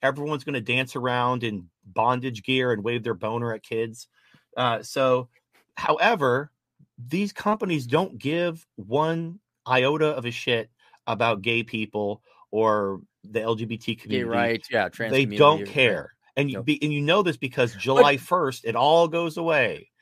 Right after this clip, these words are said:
Speaker 2: But
Speaker 1: It's
Speaker 2: here's
Speaker 1: just
Speaker 2: the th-, yeah, but here's the thing. Can you blame 'em? Because that's what I'm running into. Well, I've ran, I've seen this f-, for quite some time. Okay,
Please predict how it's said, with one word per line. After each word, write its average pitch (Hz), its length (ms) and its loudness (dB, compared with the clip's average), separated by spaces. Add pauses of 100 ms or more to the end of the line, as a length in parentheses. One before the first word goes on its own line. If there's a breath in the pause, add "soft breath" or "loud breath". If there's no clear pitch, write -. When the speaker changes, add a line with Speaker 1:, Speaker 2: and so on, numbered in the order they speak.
Speaker 2:
But 160 100 6
Speaker 1:
It's 147 100 -2
Speaker 2:
here's 175 180 4
Speaker 1:
just 135 200 0
Speaker 2:
the - 260 -20
th-, - 180 -14
yeah, 196 140 0
but 139 220 -4
here's 175 320 0
the 139 80 -6
thing. 151 320 -6
Can 131 160 -6
you 120 80 -6
blame 123 360 -6
'em? 170 220 -6
Because 139 520 -2
that's 170 360 -2
what 151 160 -2
I'm 143 240 0
running 127 300 -2
into. 147 420 -4
Well, 127 160 0
I've 117 140 -4
ran, 113 180 -2
I've 110 100 -8
seen 120 260 -6
this 107 200 -8 (220)
f-, - 60 -20
for 110 120 -20
quite 110 240 -8
some 107 160 -10
time. 127 400 -6 (720 soft breath)
Okay, 165 320 0